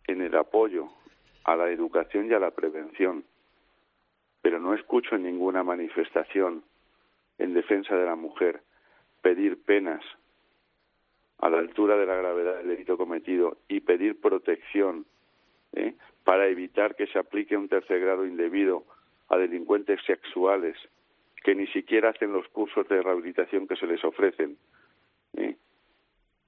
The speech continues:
y que son puestos en libertad simplemente porque tienen un buen comportamiento en el ámbito carcelario. Esto no es de sentido común.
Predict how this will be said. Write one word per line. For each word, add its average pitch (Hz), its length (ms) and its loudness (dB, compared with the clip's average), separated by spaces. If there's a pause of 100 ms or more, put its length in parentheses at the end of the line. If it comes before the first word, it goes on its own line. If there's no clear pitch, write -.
(360)
y 107 80 -6
que 110 100 0
son 107 180 -2
puestos 104 360 0
en 95 100 0
libertad 95 420 0
simplemente 95 520 -2
porque 92 260 0
tienen 95 360 -4 (280)
un 101 180 2
buen 95 180 2
comportamiento 90 680 -4
en 85 100 -2
el 85 80 -4
ámbito 82 360 -4
carcelario. 80 560 -2 (1200)
Esto - 280 0
no 117 140 0
es 87 140 -4
de 82 140 -2
sentido 73 420 -4
común. 69 320 -10